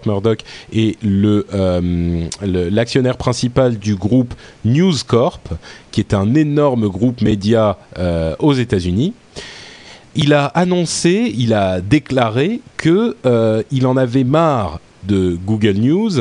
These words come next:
euh, que Google News, euh, prenait son, son, son business, enfin, c'est, prenait les informations qu'il mettait énormément, énormément d'argent à investir, et, euh,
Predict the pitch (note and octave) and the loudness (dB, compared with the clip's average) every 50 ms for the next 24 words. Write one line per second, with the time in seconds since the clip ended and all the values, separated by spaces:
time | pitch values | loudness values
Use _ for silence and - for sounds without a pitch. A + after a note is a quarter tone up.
0 | G2+ F#2+ G2 - - - - - - - G#2+ G#2 G2+ G#2 - A#2+ A2 A2+ D3 C#3+ | -2 -2 -4 -8 -18 -20 -20 -18 -8 -4 -2 -2 -2 0 0 0 0 0 0 2
1 | D3+ D3 C#3 C3+ D3 D3+ D3+ D3 C3+ A2+ G2 F#2+ - - G#2+ G2+ F#2 - - D#3 | 2 2 2 2 2 2 4 4 2 2 0 -4 -6 -4 -4 -6 -4 -4 -4 0
2 | D3 D#3 D#3 D3+ D3+ D#3 D3+ C#3+ A#2+ F#2+ - - - B2 A2+ A2 G#2+ G#2 G2+ G2+ | 0 2 2 2 2 2 2 0 0 -2 -4 -4 -2 0 0 2 0 0 0 0
3 | G2 G2 - - - G#2+ G2+ G2 F#2+ F#2+ F#2+ F#2 F#2 F#2 E2+ F#2+ - - G2+ F#2+ | -2 -4 -4 -4 -2 0 0 0 0 0 0 -2 -2 -4 -6 -8 -4 -2 -2 -2
4 | F2+ G2 A2+ A2 G2+ A#2 C#3 F#3+ G#3+ G3 - - A2+ G#2 G2 - - A2+ G2 F#2 | 0 -2 -2 0 0 0 0 0 -2 -4 -4 -4 -4 -4 -2 -2 -2 -2 0 0
5 | F#2 F#2+ F#2+ F#2+ - - D3 C#3 C#3+ C#3 A#2 G2+ G#2 B2+ C3 - C#3+ B2 B2 A#2+ | 0 0 -2 -4 -2 -2 0 0 0 0 0 0 0 0 0 0 0 0 0 -2
6 | A#2+ - C3 B2+ A#2+ A#2+ - A2 G2+ F#2+ F#2+ G#2 G#2 G2+ - A#2+ A2+ G#2+ G#2 - | -2 -2 -2 -2 -2 -2 -4 -4 -2 0 2 0 0 0 0 0 0 0 0 -4
7 | - - - - - A2+ A#2 B2+ C3 C3 C3+ B2+ B2+ B2+ B2+ B2 A#2+ A#2 - A#2+ | -10 -20 -12 -2 0 0 2 2 2 2 2 2 2 2 2 2 0 0 0 0
8 | A#2 A2+ B2 B2+ C3 B2+ B2+ C3 B2+ A2+ A2+ C3+ C3+ A#2 A2+ A2+ C3+ C3+ B2+ A2+ | 0 2 2 2 2 0 0 0 0 0 0 0 0 0 -2 -2 -2 -2 -2 -4
9 | A2 - - - - A2 G#2 G#2+ G#2 G#2+ G#2+ G2+ - - - D#3 F#3+ A#3 A#3+ F#3+ | -6 -10 -12 -4 -2 0 0 0 0 0 -2 -2 -4 -4 -4 -2 -2 0 0 -2
10 | A#2+ F2+ - - - - - - - - - D#3 E3 G3+ A#3 C4 B3+ - - _ | -2 -4 -8 -12 -20 -20 -20 -20 -14 -2 2 2 2 2 2 -2 -4 -8 -14 _
11 | - A#2 A#2 A#2 | -2 0 0 0